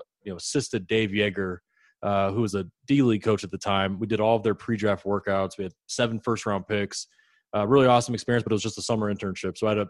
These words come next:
figure out what I was doing from there. Uh, I took a, uh, assistant coaching position, uh, with Virtus Bologna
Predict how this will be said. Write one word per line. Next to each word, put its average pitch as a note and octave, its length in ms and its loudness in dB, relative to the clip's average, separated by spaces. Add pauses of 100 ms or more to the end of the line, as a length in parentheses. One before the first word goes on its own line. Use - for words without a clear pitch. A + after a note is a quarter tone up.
figure C3+ 160 4
out B2+ 40 6
what B2 60 6
I B2 40 6
was A2+ 100 0
doing B2 160 0
from A#2 160 -2
there. G#2+ 340 0 (400)
Uh, G2+ 200 0
I G2 40 -2
took A#2+ 380 0
a, G#2+ 320 0
uh, F#2+ 300 2 (400)
assistant B2+ 460 -4
coaching B2+ 360 -2
position, G#2+ 580 -4 (140)
uh, G2 200 -4
with F#2+ 160 -10
Virtus B2 360 0
Bologna G2 580 -2